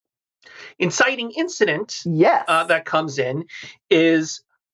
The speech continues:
Speaker 1: I, while we could point to the emergence of Peter Pan in the window, I
Speaker 2: Mm-hmm.
Speaker 1: really do think the inciting incident is earlier than that.
Speaker 2: I
Speaker 1: I think
Speaker 2: agree
Speaker 1: what
Speaker 2: with you.
Speaker 1: prompts Peter Pan to come in is the transgression,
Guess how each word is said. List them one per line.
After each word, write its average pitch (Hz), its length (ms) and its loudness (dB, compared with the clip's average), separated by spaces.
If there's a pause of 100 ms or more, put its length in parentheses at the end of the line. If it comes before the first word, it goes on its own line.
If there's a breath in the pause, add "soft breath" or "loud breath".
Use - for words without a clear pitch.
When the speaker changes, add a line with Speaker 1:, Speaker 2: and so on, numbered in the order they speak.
(140)
Speaker 1:
I, 214 180 4 (120)
while 226 280 2
we 233 140 -6
could 320 380 -2
point 240 600 -2
to 202 180 -4
the 190 140 -2
emergence 170 560 0
of 160 120 -4
Peter 160 300 0
Pan 160 320 0
in 139 240 -2
the 139 100 0
window, 185 520 0 (320 loud breath)
I 170 40 -6
Speaker 2:
Mm-hmm. 214 220 0
Speaker 1:
really 254 220 0
do 220 180 -2
think 208 260 0
the 202 120 -4
inciting 175 480 0
incident 151 540 -2
is 139 220 0 (120)
earlier 139 540 2
than 120 200 -6
that. 110 280 -4 (280 loud breath)
Speaker 2:
I 180 60 4
Speaker 1:
I - 80 4
think 180 60 0
Speaker 2:
agree 151 100 2
Speaker 1:
what 123 120 2
Speaker 2:
with - 80 -12
you. - 60 -2
Speaker 1:
prompts 220 360 0
Peter 180 320 -2
Pan 151 300 -4
to 151 80 -2
come 147 280 -2
in 135 240 -2
is 135 200 -2
the 143 100 -2
transgression, 135 800 -4